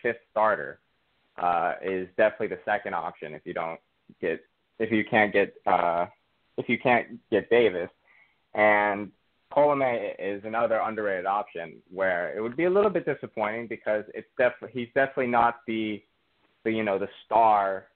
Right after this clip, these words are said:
He doesn't have the, quite the star power, quite the, the upside that the other two guys had, but he's a very quiet, you know, very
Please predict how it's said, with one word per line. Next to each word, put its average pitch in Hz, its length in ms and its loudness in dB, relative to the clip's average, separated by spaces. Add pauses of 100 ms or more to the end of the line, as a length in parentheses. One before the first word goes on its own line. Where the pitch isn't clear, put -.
(160)
He 120 80 -10
doesn't 123 180 -6
have 117 120 -6
the, 120 60 -8
quite 127 300 0
the 110 160 -10
star 110 320 0
power, 101 340 0
quite 107 380 -2
the, 98 460 -8
the 101 160 -8
upside 101 580 0
that 90 300 -2 (140)
the 104 100 0
other 104 220 4
two 104 100 -6
guys 87 260 -2
had, 87 360 -4
but 90 300 0 (440)
he's 117 180 -2
a 110 60 4
very 135 280 2
quiet, 117 560 0
you 117 80 -8
know, 104 180 -6
very 113 240 -4